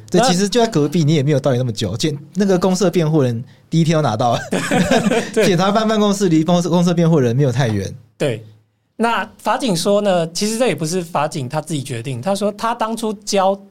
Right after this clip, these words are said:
Speaker 1: 这个，接这个业务，也就是送判决的业务的时候，学长就跟他说，今天呢，可以，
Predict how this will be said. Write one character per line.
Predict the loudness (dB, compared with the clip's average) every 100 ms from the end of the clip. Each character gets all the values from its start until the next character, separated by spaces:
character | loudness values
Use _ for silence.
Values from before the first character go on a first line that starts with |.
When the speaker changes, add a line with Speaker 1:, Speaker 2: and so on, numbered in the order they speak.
| _
Speaker 1:
这 | -4
个， | 0 0 -2
接 | -2 -2
这 | 0
个 | -2
业 | -2 0 0
务， | 0 -4
也 | -4
就 | -4
是 |
送 | -4 0 -2 -2
判 | -4 -4
决 | -6
的 | -8
业 | -6 -6 -6
务 | -6
的 | -8
时 | -8
候， | -8
学 | -6 -2
长 | 0 0
就 | -2
跟 | -2
他 | -2 -2
说， | 0 0 -2 _ _ _ _
今 | -2 2
天 | 2
呢， | 2 2 0
可 | -2 -2
以， | -2 -4 -8